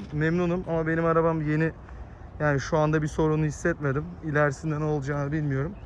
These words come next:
Ama, e, tavsiye ediyorum. Burası da Orange County'deki fiyatları.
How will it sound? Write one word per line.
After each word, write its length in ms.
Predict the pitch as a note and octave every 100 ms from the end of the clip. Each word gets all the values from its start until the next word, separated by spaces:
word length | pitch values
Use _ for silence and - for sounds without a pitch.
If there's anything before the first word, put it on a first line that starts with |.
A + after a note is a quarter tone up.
| - - - - -
Ama, 320 | F3 F3+ G#3 - - - -
e, 80 | D#3 C#3 C#3 C#3 C3+ C3+ C3+
tavsiye 460 | F3 E3 C3+ E3 D#3+
ediyorum. 340 | D#3 E3+ D#3+ -
Burası 240 | E3+ E3 -
da 60 |
Orange 240 | E3 E3 D#3 -
County'deki 500 | E3+ D#3+ D3+ C3+ C3
fiyatları. 580 | C#3 C3 - C#3+ G3+